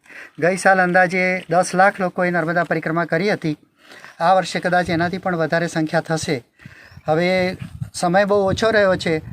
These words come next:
તો નૌકાઓની વ્યવસ્થા કરવાની માટે શું છે તે પણ હજુ નિર્ણયાત્મક રીતે કંઈ થયું નથી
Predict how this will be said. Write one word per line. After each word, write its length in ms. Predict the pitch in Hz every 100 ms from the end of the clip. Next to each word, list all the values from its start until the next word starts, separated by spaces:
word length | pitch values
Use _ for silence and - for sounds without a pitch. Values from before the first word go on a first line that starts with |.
| - - -
તો 120 | 175
નૌકાઓની 560 | 175 170 165 190 185 196
વ્યવસ્થા 380 | 185 185 - 190
કરવાની 640 | 190 185 185 185 190 - - 160
માટે 340 | 175 165 190
શું 220 | - 190
છે 220 | 185 185 180
તે 200 | 185 180
પણ 180 | 202
હજુ 180 | 190 190
નિર્ણયાત્મક 680 | 185 185 190 185 185 190 190
રીતે 200 | 185 185
કંઈ 160 | 190
થયું 260 | 185 185 196
નથી 320 | 196 220 254